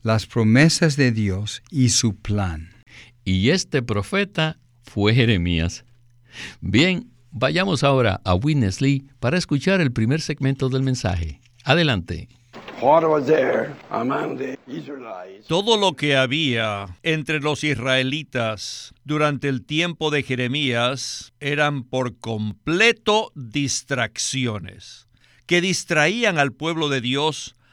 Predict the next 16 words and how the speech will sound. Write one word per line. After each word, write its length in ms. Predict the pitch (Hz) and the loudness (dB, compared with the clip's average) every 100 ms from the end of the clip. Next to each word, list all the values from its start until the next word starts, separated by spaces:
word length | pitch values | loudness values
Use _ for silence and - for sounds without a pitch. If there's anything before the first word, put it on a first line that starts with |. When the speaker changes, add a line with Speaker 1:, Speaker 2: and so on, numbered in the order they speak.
| _ | _
Speaker 4:
apartándolo 1300 | - 147 160 156 139 - 220 220 202 208 196 196 - - | -4 -2 0 0 -2 0 0 0 -2 -2 -2 -4 -8 -16
de 240 | 131 147 | -6 -2
la 140 | 135 131 | 0 0
fuente 960 | - - 131 156 175 165 156 - 160 151 | -4 -12 -4 0 0 0 -4 -4 -2 0
de 220 | 147 135 | 0 2
aguas 460 | 127 110 117 107 | 2 0 -4 -4
vivas. 720 | 98 101 98 95 98 - - - _ _ _ _ _ - | -6 -8 -8 -10 -12 -16 -16 -20 _ _ _ _ _ -6
Así 280 | 147 139 156 | -4 -2 -2
que 200 | 165 170 | -2 2
estas 360 | 220 208 190 151 | 2 4 2 2
distracciones 1300 | 160 - 156 123 - 160 131 107 107 120 - - - _ _ _ _ - | 0 0 -2 0 -2 0 0 -2 -4 -6 -8 -12 -16 _ _ _ _ -6
provenían 1080 | 135 131 127 127 202 196 135 127 139 135 - | -2 0 0 -2 -2 0 0 0 -6 -12 -16
del 380 | 127 113 139 123 | -8 -2 -2 -2
trabajo 640 | - 117 117 131 120 135 | -4 -4 -2 -2 -2 -4
del 280 | 120 104 95 | -4 -4 -6
diablo, 680 | 113 104 95 92 101 95 | -6 -4 -6 -8 -10 -16